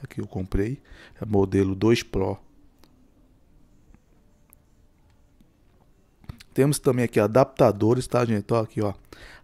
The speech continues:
Adaptador X L R macho com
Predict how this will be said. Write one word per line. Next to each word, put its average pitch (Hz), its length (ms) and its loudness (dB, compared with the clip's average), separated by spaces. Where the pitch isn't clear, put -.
Adaptador 110 800 -2
X 117 380 -2
L 110 320 6
R 104 480 0
macho 127 640 -2
com 160 400 -2